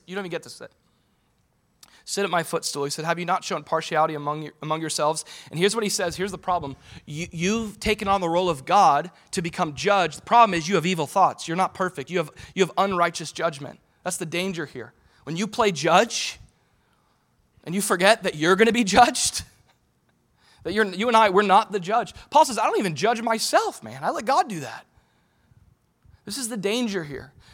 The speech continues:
When we, when you take your, you, when you and I take our flawed social judgment systems and we determine who's worthy of our attention and our love and our care and our generosity and who isn't. And I'll tell you what, Jesus just comes along and he redefines importance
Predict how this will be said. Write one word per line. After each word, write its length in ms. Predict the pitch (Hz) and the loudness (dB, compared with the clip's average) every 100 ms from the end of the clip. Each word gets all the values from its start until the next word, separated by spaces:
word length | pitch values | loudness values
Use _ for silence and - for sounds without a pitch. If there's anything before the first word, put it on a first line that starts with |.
| - | -12
When 140 | 151 | -8
we, 80 | 208 | -6
when 180 | 180 170 | -6 -4
you 140 | 226 | -4
take 460 | 208 233 226 - _ _ | 0 -2 -2 -12 _ _
your, 220 | 160 156 | -6 -6
you, 200 | 156 170 | -6 -4
when 160 | 180 160 | -4 0
you 140 | 185 | 2
and 100 | 254 | 4
I 100 | 233 | 4
take 220 | 226 233 196 | 2 -2 -2
our 120 | 151 | -4
flawed 460 | - 160 190 220 | -4 2 4 4
social 360 | 196 214 202 208 | 2 -2 -4 -4
judgment 420 | 165 175 170 160 | -4 -4 -4 -10
systems 400 | - 151 - 147 | -10 -10 -10 -10
and 100 | 147 | -10
we 60 | 151 | -10
determine 460 | 147 - 175 180 | -10 -8 -6 -6
who's 180 | 170 147 | -6 -8
worthy 300 | 143 156 156 | -6 -6 -6
of 100 | 143 | -4
our 140 | 139 139 | -2 -2
attention 520 | - 143 - 147 - _ - _ | -6 -10 -8 -10 -12 _ -20 _
and 100 | 117 | -8
our 100 | 139 | -4
love 360 | 175 151 151 143 | 0 2 2 -2
and 80 | 127 | -4
our 100 | 175 | -6
care 300 | - 147 139 | -6 -6 -6
and 100 | 131 | -6
our 60 | |
generosity 680 | 131 139 147 127 - 131 127 - - - | -8 -8 -4 -4 -6 -12 -14 -18 -20 -20
and 140 | 113 120 | -18 -8
who 160 | 151 | -2
isn't. 280 | 143 120 113 - - _ | -2 -4 -10 -16 -20 _
And 80 | - | -12
I'll 60 | |
tell 200 | 90 - | -8 -4
you 120 | 165 156 | -2 -2
what, 160 | 127 | -4
Jesus 360 | 127 147 160 165 | -4 -6 -6 -8
just 160 | 156 | -10
comes 220 | - 151 135 | -6 -8 -6
along 260 | 135 131 | -8 -8
and 80 | 123 | -10
he 120 | 139 | -14
redefines 880 | 127 139 160 143 - 147 135 117 - | -12 -10 -8 -8 -6 -6 -6 -8 -14
importance 500 | 131 - 139 123 120 | -16 -12 -12 -10 -12